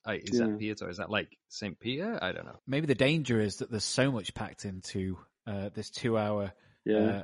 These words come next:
Speaker 2: yeah.
Speaker 3: exploration of Brest, the city, um, that, that, yeah, there's just, there's too much, uh, there's
Speaker 2: <laughs>
Speaker 3: too much going on. And maybe, 'cause he's so not interested in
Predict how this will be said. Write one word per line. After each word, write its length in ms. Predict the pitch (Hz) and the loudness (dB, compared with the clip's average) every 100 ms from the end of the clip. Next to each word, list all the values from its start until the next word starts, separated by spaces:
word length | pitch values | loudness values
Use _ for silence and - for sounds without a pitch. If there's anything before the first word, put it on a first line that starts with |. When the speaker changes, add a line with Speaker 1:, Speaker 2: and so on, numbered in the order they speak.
| - | -8
Speaker 2:
yeah. 140 | 104 107 _ - | -8 -10 _ 0
Speaker 3:
exploration 680 | 160 - 143 127 131 - 143 | 0 4 8 10 8 6 4
of 140 | 101 | 4
Brest, 460 | 117 123 131 - - - | 4 4 2 -4 -8 -4
the 80 | 98 | -2
city, 360 | - 110 120 - - - - | 0 -2 -2 -8 -18 -12 -2
um, 360 | 120 123 123 123 120 | 2 4 2 -4 0
that, 260 | 123 127 - - _ - | 2 2 -4 -20 _ -6
that, 140 | 127 | 2
yeah, 180 | 135 151 | 6 8
there's 160 | 123 117 | 6 4
just, 240 | 135 - | 2 2
there's 160 | 131 - | 0 0
too 220 | - 143 | 4 4
much, 300 | 135 131 - 135 | 6 2 2 4
uh, 260 | 127 127 - | 4 4 6
there's 120 | 110 | 4
Speaker 2:
<laughs> 20 | |
Speaker 3:
too 220 | - 202 185 | 6 6 6
much 280 | 170 - | 4 4
going 320 | - 147 139 135 | 6 8 8 6
on. 380 | 120 95 98 - - _ - | 2 0 -6 -10 -20 _ 0
And 180 | 143 143 | 4 6
maybe, 640 | 156 180 120 71 90 104 _ | 6 6 4 -2 -8 -10 _
'cause 120 | - 160 | 0 2
he's 180 | 175 - | 2 4
so 160 | 156 | 6
not 200 | 147 120 | 6 2
interested 500 | 123 - 110 - 107 | 0 -2 -4 -4 -4
in 240 | 107 104 | -4 -4